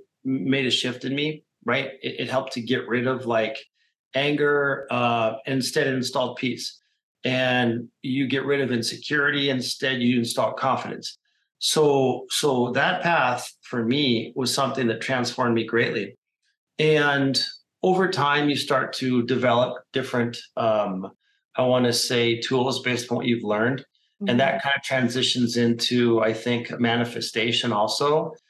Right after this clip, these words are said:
Speaker 1: Um, I'm big on, um, things like that. Like, I have a vision board in my room.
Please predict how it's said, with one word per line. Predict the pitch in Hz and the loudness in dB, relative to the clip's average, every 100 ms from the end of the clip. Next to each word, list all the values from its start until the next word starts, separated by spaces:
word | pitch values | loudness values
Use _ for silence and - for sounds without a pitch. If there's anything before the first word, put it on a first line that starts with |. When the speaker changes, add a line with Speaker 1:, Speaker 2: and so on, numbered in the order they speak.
| _ _ - | _ _ -4
Speaker 1:
Um, | 117 117 113 110 110 107 104 - _ _ _ _ | 0 2 4 2 0 -2 -6 -14 _ _ _ _
I'm | - 165 170 120 101 - | 0 4 4 2 -2 -2
big | 120 131 143 147 - | 0 2 0 -2 -2
on, | 131 127 123 117 113 113 117 - | 0 2 2 2 2 0 -4 -6
um, | 117 113 107 104 104 - - | -2 -2 -2 -4 -8 -10 -2
things | 127 131 | 0 2
like | 131 127 127 | 0 0 0
that. | 123 127 127 | 2 2 0
Like, | 117 110 107 - - - | 2 2 0 -6 -14 -6
I | 110 | -2
have | 110 135 | 0 0
a | 117 | 0
vision | 117 113 131 | 0 0 0
board | 123 147 | 2 2
in | 151 | 2
my | 151 | 2
room. | 135 123 127 131 | 2 2 0 -2